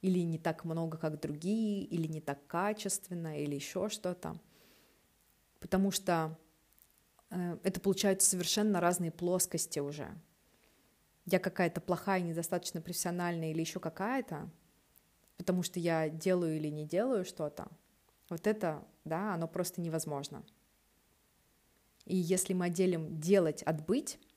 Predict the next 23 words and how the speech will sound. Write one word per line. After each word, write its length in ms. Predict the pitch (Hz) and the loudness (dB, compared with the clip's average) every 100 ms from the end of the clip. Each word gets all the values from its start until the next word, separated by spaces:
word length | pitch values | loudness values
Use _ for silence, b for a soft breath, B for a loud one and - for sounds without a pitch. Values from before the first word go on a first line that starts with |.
| b b b b | b b b b
и 100 | - | -4
каждой 360 | 185 196 185 170 | 0 2 4 2
стороне 440 | - 175 175 175 | 0 0 0 0
дадим 540 | 160 170 165 175 165 156 | 2 2 2 0 0 -4
ту 240 | - 185 | -4 0
роль 320 | 170 170 156 143 | 4 4 4 2
и 80 | 165 | -2
ту 180 | - 190 | 2 4
лексику, 420 | 170 - - 160 | 4 4 -2 -2
которая 360 | 160 175 160 | -4 0 0
ей 140 | 156 156 | 0 0
свойственна, 720 | - 190 240 - 190 156 143 160 _ _ _ _ _ _ _ _ _ _ - - | 0 2 2 0 -2 -4 -6 -10 _ _ _ _ _ _ _ _ _ _ -18 -2
то 120 | 185 | 0
тогда 600 | 175 160 160 165 190 302 - _ _ - | 2 0 2 2 2 0 -6 _ _ -6
все 320 | - 180 202 | -2 2 2
становится 440 | 214 175 185 - | 0 -2 0 -2
на 60 | 165 | -2
свои 200 | - 170 | -2 -2
места 320 | 165 - 190 | -2 0 2
и 220 | 214 - | 2 0
по 100 | - | -4
своим 180 | - 170 | -6 -4
полочкам 520 | 165 175 175 - 160 | 0 -2 -2 -8 -10